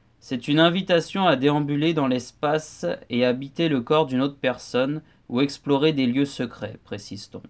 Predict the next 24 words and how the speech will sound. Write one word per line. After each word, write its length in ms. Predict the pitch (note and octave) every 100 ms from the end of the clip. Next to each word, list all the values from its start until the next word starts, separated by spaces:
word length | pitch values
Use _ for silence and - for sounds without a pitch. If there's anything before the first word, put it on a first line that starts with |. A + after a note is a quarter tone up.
| _ _ _ _ _ _ _ _ _ _
Chacune 480 | - D#3 D#3 G#3+ A3
des 160 | D#3+ D3+
expériences 880 | E3 - D3+ C3+ C3+ D#3 - - -
est 120 | A#2+
comme 240 | A#2 D#3+
un 140 | D3 B2
rêve 260 | C3 D3+
éveillé, 560 | C#3 A#2+ A#2 G#2+ G#2 G#2+ _ _ _
si 260 | - C3+
immersive 600 | C#3+ E3 D#3 - - F#3+
et 80 | D3+
multisensorielle 1080 | C3+ D3 C#3+ D#3+ D#3+ C3 - C3 C3 D#3 D3+
qu'elle 200 | - A#2+
brouille 320 | A2+ A#2+ E3
la 160 | C#3+ A#2+
frontière 560 | - C3 A#2+ D#3 D#3+
entre 280 | C3 A#2 -
le 120 | A2+
monde 240 | A2+ C#3+ D3
réel 580 | B2+ A#2+ A#2 C3+ C#3+ -
et 120 | A#2
le 120 | A2
monde 300 | A2+ B2 C3+
virtuel, 800 | A#2 A#2+ A#2 - A2 G#2 G#2 G#2